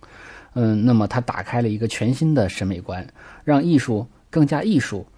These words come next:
而非技术。他是艺术界走进新时代的领路人。我之前说过啊，这个印象派呢，主要是破旧，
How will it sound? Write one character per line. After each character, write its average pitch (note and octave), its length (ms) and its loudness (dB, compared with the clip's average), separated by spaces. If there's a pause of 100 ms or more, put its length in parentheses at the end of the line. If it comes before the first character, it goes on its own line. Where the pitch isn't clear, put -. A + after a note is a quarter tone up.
(120)
而 A#2+ 160 -2
非 C3 220 -2
技 C#3 200 -4
术。 - 240 -10 (440)
他 - 160 0
是 B2 440 2
艺 F#3 160 0
术 C3 160 2
界 A#2+ 360 0
走 G2+ 280 -2
进 B2 240 4
新 D#3 240 0
时 C3 120 -2
代 C#3 160 2
的 G#2+ 80 2
领 G2 240 -2
路 A#2 120 -2
人。 E2+ 320 -4 (520)
我 A#2+ 140 2
之 C3 160 -2
前 A#2 260 -2
说 D3 220 4
过 A#2 140 -2
啊， E2 200 -8
这 A2+ 140 -8
个 F#2+ 240 -8
印 C3 160 6
象 A#2 180 0
派 G#2+ 200 -2
呢， F#2+ 120 -2
主 F#2+ 120 -10
要 D#2 160 -6
是 G#2 240 -6
破 B2+ 240 0
旧， C#3+ 240 0